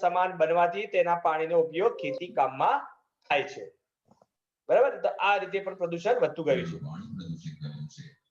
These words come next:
Speaker 2: તેમજ ઘણી નદીઓ ગટર સમાન બનવાથી તેના પાણીનો ઉપયોગ ખેતી કામમાં થાય છે, જેને પરિણામે ઉત્પન્ન થતા પાક, ઘાસચારો.
Speaker 1: ચલો, તમે કદાચ શહેરોમાં કોઈ જગ્યાએ ગયા હશો તો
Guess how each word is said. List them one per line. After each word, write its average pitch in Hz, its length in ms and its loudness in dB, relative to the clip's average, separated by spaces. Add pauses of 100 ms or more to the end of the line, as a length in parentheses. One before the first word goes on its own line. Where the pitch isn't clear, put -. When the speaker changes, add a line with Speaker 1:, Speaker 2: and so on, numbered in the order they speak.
(220)
Speaker 2:
તેમજ 143 380 -2
ઘણી 101 180 -12
નદીઓ 82 400 -8
ગટર 92 420 -8
સમાન 98 300 -14
બનવાથી 101 560 -6 (160)
તેના 156 220 2
પાણીનો 147 420 4
ઉપયોગ - 380 2
ખેતી 170 300 0
કામમાં - 360 -2
થાય - 240 -2
છે, - 220 -6 (440)
જેને 110 360 0
પરિણામે 78 460 0
ઉત્પન્ન - 420 0
થતા - 420 -12
પાક, - 500 -10 (320)
ઘાસચારો. 76 720 0 (100)
Speaker 1:
ચલો, 180 220 10 (880)
તમે 226 200 10
કદાચ 247 400 6 (640)
શહેરોમાં 220 540 8
કોઈ 240 160 8
જગ્યાએ 226 360 6
ગયા 208 360 6
હશો 202 320 6 (720)
તો 214 120 6